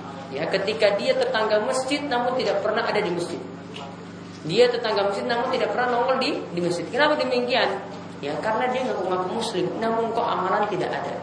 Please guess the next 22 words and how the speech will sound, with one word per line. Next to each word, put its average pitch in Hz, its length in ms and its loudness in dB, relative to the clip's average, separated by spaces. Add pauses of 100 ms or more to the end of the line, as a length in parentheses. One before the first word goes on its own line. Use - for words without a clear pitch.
(600)
Ya, - 80 -12
sama 180 240 -2
dengan 220 240 0
itu 285 160 -4
tadi. 254 240 0 (480)
Jadi 170 200 4
secara 214 400 2
lahiriah 202 400 0
dengan, 214 300 0 (760)
dengan 180 600 2 (320)
amaliah, 190 560 2
amaliah 180 460 2 (100)
dia 302 200 0
berbeda. 262 400 0 (1000)
Ya, 139 160 -6 (440)
maka - 440 -4
itu - 80 -10 (200)
sifat 170 200 -4
yang 160 120 -4
sangat 151 280 -4
bahaya 147 240 -4
sekali. 185 320 -2